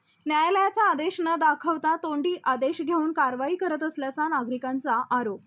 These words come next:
मिरज मार्केट येथील लोणी बाजार इथे विक्रेत्यांची फुटपाथवर दुकाने, इथे जो बाजार बसत होता तो बाजार बसवू नये असा कोर्टाचा आदेश आहे.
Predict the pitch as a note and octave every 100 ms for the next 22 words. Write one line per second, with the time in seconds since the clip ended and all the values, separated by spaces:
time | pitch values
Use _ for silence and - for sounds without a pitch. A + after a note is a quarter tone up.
0 | _ _ _ _ _ - E4 F#4+ F#4 F4+
1 | E4 G#4 G#4+ G4 G4+ F#4+ D#4 F#4 F#4 F#4
2 | E4 F4+ F4 D#4 E4 E4 D4 D#4 D#4 E4
3 | E4 F4 F4 C4 D4+ D4+ D4+ D#4 B3 C4
4 | C#4+ C#4 D4 A4+ _ _ _ D4+ D#4+ G4
5 | D#4 F#4+ D#4+ D4+ C#4+ F4 C#4+ C#4+ D4+ F#4
6 | F4+ F4 C#4+ D4+ E4+ D4 C#4 D4 D#4+ B3+
7 | C4+ D#4 F4 F4 F#4 C4 C#4+ D#4+ D#4 C4+
8 | C4 C#4 C4+ E4 B3 B3+ A3 A3 A#3